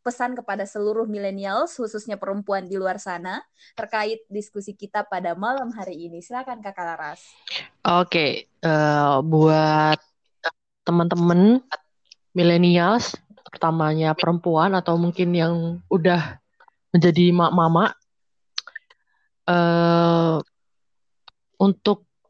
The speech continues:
Speaker 2: bisa menuju atau mencapai tujuan keuangan kita, eh,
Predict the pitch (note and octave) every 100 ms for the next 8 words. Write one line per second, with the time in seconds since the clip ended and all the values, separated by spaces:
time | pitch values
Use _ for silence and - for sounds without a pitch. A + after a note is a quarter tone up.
0 | _ _ _ F3+ F3 - F#3 F3+ F3+ F3+
1 | F#3 F#3+ - - F#3+ F#3 F#3 D#3 F#3+ F3+
2 | F3+ F#3 E3+ - E3+ E3+ F#3+ E3 E3+ E3
3 | E3 E3 E3 E3 F3 - F#3 A#3+ C4+ _
4 | _ - - - - _ _ - _ _
5 | - - _ _ - F3 D#3+ D#3+ D#3+ D#3+